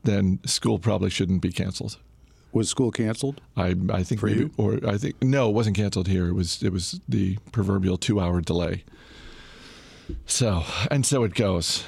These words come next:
Speaker 1: Uh, on a day when, you know what? We got news. We got news to get to here. Businesses. We've got news in the luxury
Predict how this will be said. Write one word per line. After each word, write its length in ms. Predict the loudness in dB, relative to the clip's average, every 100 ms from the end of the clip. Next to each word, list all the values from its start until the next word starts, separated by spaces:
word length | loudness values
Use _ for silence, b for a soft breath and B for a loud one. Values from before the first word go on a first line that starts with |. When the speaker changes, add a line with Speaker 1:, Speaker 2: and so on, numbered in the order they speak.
| -4
Speaker 1:
Uh, 360 | 0 2 0 0
on 120 | 0
a 60 | 2
day 200 | 2 2
when, 180 | 2
you 100 | 2
know 120 | 2 2
what? 180 | 0
We 80 | 0
got 160 | 0 2
news. 540 | 2 4 2 0 -4 -6 -4
We 80 | -2
got 140 | 2
news 300 | 4 4 2
to 100 | 2
get 180 | 0 0
to 100 | 0
here. 180 | 2 2
Businesses. 640 | 2 2 0 0 0 2
We've 140 | 2 2
got 160 | 2
news 360 | 2 2 2 0
in 60 | 0
the 80 |
luxury 680 | 2 2 0 0 0 2 0